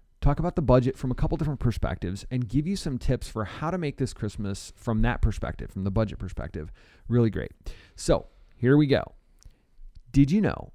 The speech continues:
on the gift giving, just some interesting thoughts about gift giving. Santa Claus typically leaves only one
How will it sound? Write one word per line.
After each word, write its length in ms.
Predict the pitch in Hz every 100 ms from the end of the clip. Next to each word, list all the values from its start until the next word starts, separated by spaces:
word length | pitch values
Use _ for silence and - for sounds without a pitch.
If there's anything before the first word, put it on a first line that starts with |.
| -
on 100 | 151
the 60 |
gift 220 | 180 233 -
giving, 340 | 110 78 -
just 200 | - 202
some 120 | 294 220
interesting 600 | 226 269 226 262 208 214
thoughts 320 | 143 131 -
about 220 | 135 120
gift 220 | 107 -
giving. 260 | 73 62 50 - _ - _ _ _ _ _ _
Santa 320 | - 202 175
Claus 460 | - - - - - - _ _ _
typically 600 | - 190 - 196 202 208 -
leaves 640 | 120 117 110 107 120 - _ _
only 240 | 123 127 117
one 640 | 98 120 143 170 190 220